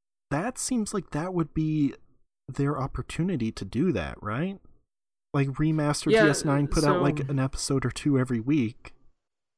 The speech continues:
Speaker 2: So again, that, that documentary makes a point of this, that the issue with remastering D S nine is the incredible amount of C G I that they were
Speaker 1: Yeah.
Speaker 2: doing in that show compared to The Next Generation, which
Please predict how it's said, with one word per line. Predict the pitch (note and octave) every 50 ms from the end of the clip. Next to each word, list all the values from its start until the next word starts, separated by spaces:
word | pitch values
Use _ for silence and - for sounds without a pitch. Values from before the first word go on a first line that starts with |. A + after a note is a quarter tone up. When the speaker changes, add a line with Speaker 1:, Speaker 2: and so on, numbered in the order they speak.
| _ _ _ -
Speaker 2:
So | - - G#3 F#3+
again, | F3 A3+ B3 A3
that, | G3 E3+ D#3 D3
that | D#3 D#3 D3
documentary | E3+ F3 F3 C#3 D#3 D#3+ D#3+ D3+ D3 C#3+
makes | C#3 C3+ C3 B2+ C3
a | -
point | - - C3 B2+ B2
of | A2+ G#2
this, | G#2+ G#2 G2 -
that | B2 A2+
the | C3+ C3+ C3+ C#3+
issue | D3 C3+ - E3
with | D#3+ D3+ C3 C3+
remastering | C#3+ C#3 C#3 C#3 C3+ C3+ C3+ C3+ - D#3 C#3 B2+ A#2+
D | C3 B2+ C3 C3
S | B2+ B2 -
nine | C#3+ B2+ B2+ B2+ B2+ B2
is | A#2+ A#2 A2+ A2 A2+
the | A2+ B2 A#2+ A#2+ A#2 A2 -
incredible | A2 A#2 G#2 - - - D3 C#3+ C3+ C3+ C#3+ C#3
amount | C3 B2 A#2 A#2 A#2 A#2
of | A2+ A2
C | - - B2+ B2 A2
G | A#2 A#2+ A2
I | G#2+ G#2+ G#2+ A#2
that | A2 A2+ G#2+ -
they | - B3
were | G#3 B2
Speaker 1:
Yeah. | G2
Speaker 2:
doing | F#2+ G#2+ G#2+ A2 A2+ A#2+ B2+
in | C3 C3
that | C3 C3+ C3+ C3
show | - D3+ C#3 C3+ C3+
compared | C3 C3+ B2+ A#2 A2 - B2+ D3 C#3 C#3 C3+ -
to | - C#3 C3+ C3
The | B2
Next | B2 C3+ C#3+ - -
Generation, | - C3 A#2+ A#2 A#2 A#2 A2+ - - C3+ C3+ C3+
which | C#3 C3+ B2+ -